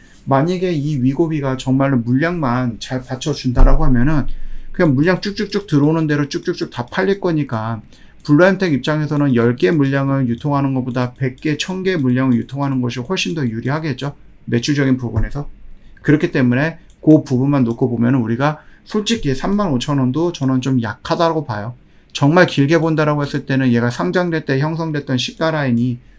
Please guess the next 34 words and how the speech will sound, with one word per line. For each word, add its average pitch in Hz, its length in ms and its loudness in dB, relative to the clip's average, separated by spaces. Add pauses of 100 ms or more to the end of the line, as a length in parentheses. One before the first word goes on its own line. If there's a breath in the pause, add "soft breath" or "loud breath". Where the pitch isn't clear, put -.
(140 soft breath)
오만 143 280 4
오천 147 260 -2
원이기 127 260 -2
때문에 123 460 -4 (440 loud breath)
욕심내면 160 640 0
여기까지 123 380 -4
한번 135 420 -2 (220)
뭐 117 160 -10
천천히 170 420 -6
끌고 190 280 0
가봐도 131 400 -2
되지 120 220 -4
않을까라고 120 500 -4
생각을 143 420 -6
해요. 104 160 -8
왜냐? 127 380 0 (960 loud breath)
이 156 380 4
유통으로 196 440 4
인해서, 143 300 2
위고비 143 520 4
유통으로 143 420 -2
해서 135 160 -4
실질적인 180 840 -2
성장을 190 680 -2
보여줄 139 440 2
수 139 120 -4
있는, 113 140 -2
실적에 185 800 -4
대한 135 200 0
성장을 180 520 -2
보여줄 135 340 2
수 139 120 -4
있는 123 240 2
기업이 131 500 -2